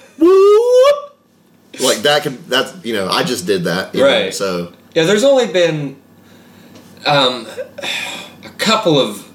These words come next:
Speaker 2: pieces of footage of the, the whoop whoops
Speaker 1: Mm.
Speaker 2: that, uh, I think one of them, uh, what's his name, Dave Paulides?
Speaker 1: Mm-hmm.
Speaker 2: Like, after the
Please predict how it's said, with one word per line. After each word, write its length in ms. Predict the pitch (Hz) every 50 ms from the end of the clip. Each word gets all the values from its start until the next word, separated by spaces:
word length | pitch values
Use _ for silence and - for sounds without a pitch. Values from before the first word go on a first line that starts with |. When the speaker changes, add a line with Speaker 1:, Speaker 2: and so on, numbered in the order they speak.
| - -
Speaker 2:
pieces 320 | - 151 151 131 120 120 113
of 80 | 107
footage 360 | - - 139 131 123 120 110 113
of 120 | 107 92
the, 240 | 101 101 95 92 90
the 180 | 101 107 98 95
whoop 360 | 98 104 123 135 127 104 85
whoops 420 | 92 101 110 123 131 135 135 113 110 104 92
Speaker 1:
Mm. 140 | 90 87 87 - - - - - -
Speaker 2:
that, 480 | 117 117 110 107 104 101 - - - -
uh, 420 | 101 98 92 87 82 71 - - - - - - - - -
I 40 | -
think 240 | - - 151 127 113
one 160 | 113 117 123
of 60 | 117
them, 360 | 117 117 110 107 104 101 92 82 82 - -
uh, 220 | 87 80 71 69
what's 160 | - - - -
his 80 | 87 82
name, 140 | 78 78 78
Dave 280 | 92 95 101 101 -
Paulides? 680 | - 95 95 92 98 104 101 107 101 - - - - -
Speaker 1:
Mm-hmm. 360 | - 131 139 131 120 113 113 - - - - - - - - - - -
Speaker 2:
Like, 160 | 95 90 90
after 440 | 87 92 98 101 - - - 104 98
the 380 | 82 85 80 78 - - -